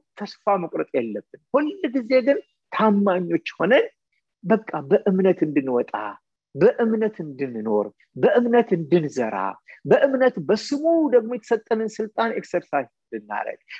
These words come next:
በእምነት በሁሉ ላይ ስሙን እንድንጠራ ሁል ጊዜ በእውነት በደዌ ላይ ቢሆን፣ በበሽታ ላይ ቢሆን፣ በጠላት አሰራር፣ በጨለማ ላይ፣ በየትኛውም ላይ ይህንን የወንጌል እውነት እየተናገርን የክርስቶስን ስም እየጠራን በእምነት እንድንወጣ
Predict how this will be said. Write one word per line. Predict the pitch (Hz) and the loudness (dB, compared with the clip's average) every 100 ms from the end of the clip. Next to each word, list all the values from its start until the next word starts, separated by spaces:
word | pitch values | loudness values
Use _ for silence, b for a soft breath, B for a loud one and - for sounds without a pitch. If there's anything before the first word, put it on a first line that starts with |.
| - | 0
በእምነት | 214 262 269 269 214 | 2 4 4 2 2
በሁሉ | 240 285 285 269 | 0 0 0 2
ላይ | 277 247 | 4 2
ስሙን | - 214 208 | 2 0 2
እንድንጠራ | 170 151 127 - 113 - | 2 0 -2 -2 -2 0
ሁል | 349 415 381 - - | 2 2 0 0 0
ጊዜ | 214 143 123 - | 0 -2 -4 -2
በእውነት | 143 151 160 190 B B - | -2 0 0 -2 B B -2
በደዌ | 127 190 240 254 | 4 8 8 6
ላይ | 277 277 | 2 -4
ቢሆን፣ | 247 208 170 | -8 -10 -6
በበሽታ | 160 175 - 214 220 | -6 -6 -8 -4 -2
ላይ | 277 | -2
ቢሆን፣ | 240 220 180 | -4 -8 -6
በጠላት | - 214 - - | -4 -2 -4 -4
አሰራር፣ | 220 - 240 262 | -6 -4 -2 -2
በጨለማ | 170 - - 220 294 262 | -2 -8 -8 -2 -2 0
ላይ፣ | 233 214 | -2 -2
በየትኛውም | - 403 - _ - 330 277 254 | -2 0 0 _ 0 2 2 4
ላይ | 190 139 B B - | 2 2 B B 0
ይህንን | 220 240 240 | 2 2 4
የወንጌል | 233 233 220 226 226 | 4 4 2 2 2
እውነት | 220 247 294 285 | -4 2 0 2
እየተናገርን | 220 208 175 151 131 131 127 139 - b | -4 -2 0 -2 -2 -4 -4 -8 -14 b
የክርስቶስን | 151 247 285 247 269 262 254 | 2 2 2 -8 -8 -8 -8
ስም | 233 - 233 | -6 -4 -2
እየጠራን | 208 175 165 269 - 247 - - 214 277 - b - | -2 -4 2 2 4 0 0 2 4 4 2 b -6
በእምነት | 202 320 320 302 294 320 302 | 2 2 0 -8 -2 2 2
እንድንወጣ | 240 233 220 196 | 0 -6 -4 -4